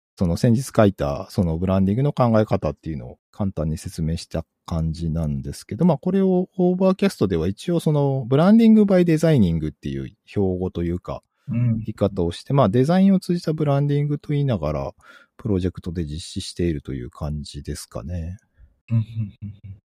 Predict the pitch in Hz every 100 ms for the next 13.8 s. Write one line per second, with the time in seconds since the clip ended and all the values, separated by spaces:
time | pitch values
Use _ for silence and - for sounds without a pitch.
0 | _ _ - 123 110 - 78 - - 90
1 | 82 - 80 76 _ _ - - 95 85
2 | - 69 - - - 85 71 - 80 76
3 | - - - 156 131 165 160 - 165 113
4 | 87 73 _ _ - 98 - 80 80 71
5 | 64 67 - 156 - - 208 220 110 139
6 | 143 151 85 - 110 113 - - 71 -
7 | _ _ 147 156 98 101 127 - - 151
8 | 147 147 147 92 - 85 80 80 92 -
9 | 82 127 127 131 127 90 - 85 - -
10 | 78 - 92 82 135 190 - 117 98 92
11 | - 90 - 92 80 76 76 76 73 78
12 | 82 69 69 73 76 - 73 69 67 80
13 | - 69 76 71 67 - -